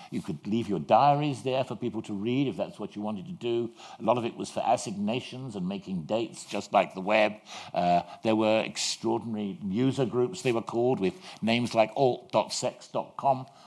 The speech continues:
You could imagine that was for meeting up for people of various sorts. Um, again, like the World Wide Web, it had no central servers. It, it,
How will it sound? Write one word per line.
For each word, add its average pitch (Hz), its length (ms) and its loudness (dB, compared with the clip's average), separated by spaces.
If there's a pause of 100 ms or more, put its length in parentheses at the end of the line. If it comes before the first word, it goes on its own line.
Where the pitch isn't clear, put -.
You 110 80 -14
could 104 120 -8
imagine 107 800 0
that 107 320 0
was 110 180 -4
for 113 100 -6
meeting 113 300 -2
up 127 240 2
for 123 80 -8
people 127 460 -4 (220)
of 110 60 -12
various 127 260 0
sorts. - 480 0 (180)
Um, 160 160 2 (160)
again, 202 380 10
like 170 180 8
the 151 80 2
World 160 220 8
Wide 151 200 8
Web, 175 140 4
it 131 80 -2
had 120 180 2
no 139 140 2
central 131 400 0
servers. 143 580 2 (320)
It, 123 220 0
it, 120 140 -2